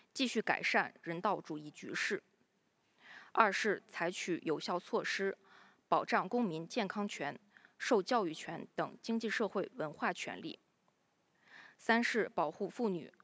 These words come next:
儿童、残疾人等弱势群体权利，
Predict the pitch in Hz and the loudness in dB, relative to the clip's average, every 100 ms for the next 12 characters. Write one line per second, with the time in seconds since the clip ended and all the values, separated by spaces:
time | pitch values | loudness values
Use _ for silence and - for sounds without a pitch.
0 | _ - 165 190 - 160 160 - - - | _ -2 0 0 -2 -6 -6 -14 -20 -20
1 | - - 180 180 165 165 - - 160 127 | -10 -4 -2 0 0 0 -4 -4 -4 -2
2 | 269 240 180 - 147 - 147 - 156 - | 0 2 2 -4 -6 -8 -10 -12 -14 -12
3 | 143 165 | -8 -8